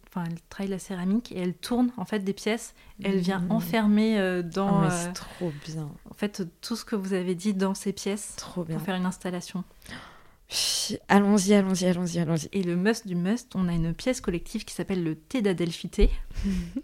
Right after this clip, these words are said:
Speaker 1: Voilà, où je fais des infusions dedans. Valentine a fait une théière à quatorze becs,
Speaker 2: Mhm.
Speaker 1: en gros. Euh, Zoé a fait un tapis, euh, de chiens et de moutons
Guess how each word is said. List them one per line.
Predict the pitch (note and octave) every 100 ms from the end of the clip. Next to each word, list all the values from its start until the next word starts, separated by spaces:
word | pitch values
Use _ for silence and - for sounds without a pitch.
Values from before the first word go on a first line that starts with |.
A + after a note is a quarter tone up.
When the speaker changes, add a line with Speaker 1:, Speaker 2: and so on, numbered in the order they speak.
| - -
Speaker 1:
Voilà, | E3 E3 -
où | G3
je | F3+
fais | F3 -
des | F#3 E3+
infusions | F3 - F#3+ G3
dedans. | F#3 D#3+ E3+ G3+
Valentine | F#3 E3+ - G#3
a | E3+
fait | F3+
une | D#3+
théière | D#3 - G#3+ G#3+
à | E3+
quatorze | D3+ G#3 G#3 F3
becs, | E3 F3 G#3+ - - -
Speaker 2:
Mhm. | F3+
Speaker 1:
en | E3
gros. | E3+ - F#3 A3+ - -
Euh, | E3+
Zoé | D#3+ F3 G#3+ G3+
a | D#3+
fait | -
un | F3+ C#3+ -
tapis, | A3+ G#3+ - - G#3+ A3
euh, | F3 E3+ E3+ E3 E3+ F3 -
de | D#3 F3
chiens | - - C4+
et | G#3
de | G3+
moutons | G3+ G3+ A3+